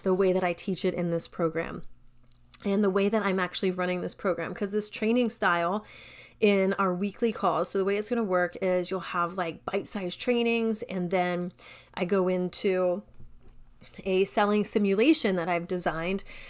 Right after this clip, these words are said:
that gives you experience selling before you even have to, like, turn around and go do it in front of your own following or on a sales call or in the D Ms. But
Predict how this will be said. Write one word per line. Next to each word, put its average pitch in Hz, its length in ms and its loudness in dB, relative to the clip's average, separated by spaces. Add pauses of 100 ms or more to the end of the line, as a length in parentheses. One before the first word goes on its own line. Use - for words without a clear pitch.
(160)
that 208 200 2
gives 247 280 0
you 277 140 0
experience 240 880 0
selling 233 560 2
before 214 280 0
you 202 160 0
even 202 280 -2
have 196 220 -6
to, 202 100 -4
like, 175 240 -2
turn 202 200 -4
around 180 260 -2
and 175 100 -4
go 170 120 -2
do 170 180 -2
it 175 120 0
in 180 140 -4
front 180 200 -4
of 170 140 -4
your 170 180 -4
own 170 340 -2 (360)
following 226 720 4
or 175 280 2
on 165 140 -2
a 165 60 -4
sales 190 400 -2
call 247 340 -2
or 175 100 0
in 170 120 -4
the 170 100 -2
D 170 180 -4
Ms. 269 380 0 (520)
But 208 260 4